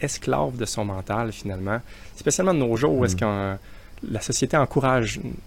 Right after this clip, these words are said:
Speaker 1: d'être dans notre mental. Puis encore une fois, c'est correct de le faire,
Speaker 2: Oui.
Speaker 1: mais, mais c'est bon d'être capable de,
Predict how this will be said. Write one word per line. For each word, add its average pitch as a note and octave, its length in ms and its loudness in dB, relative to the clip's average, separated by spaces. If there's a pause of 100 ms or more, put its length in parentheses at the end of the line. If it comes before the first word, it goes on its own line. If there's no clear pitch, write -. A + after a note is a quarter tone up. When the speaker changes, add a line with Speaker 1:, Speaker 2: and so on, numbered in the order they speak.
(240)
Speaker 1:
d'être A2+ 140 2
dans G#2 100 2
notre G#2 140 -2
mental. G#2+ 440 2 (320)
Puis - 120 4
encore G#2 120 2
une A2+ 60 4
fois, D#3+ 100 0
c'est C#3+ 120 0
correct D#3 240 4
de C3 80 6
le G#2 40 0
faire, C#3+ 320 4
Speaker 2:
Oui. G2 60 0 (500)
Speaker 1:
mais, A#2 220 4
mais A#2 120 4
c'est A#2+ 180 4
bon C#3+ 180 6
d'être B2 160 4
capable C3+ 320 4
de, A2 340 6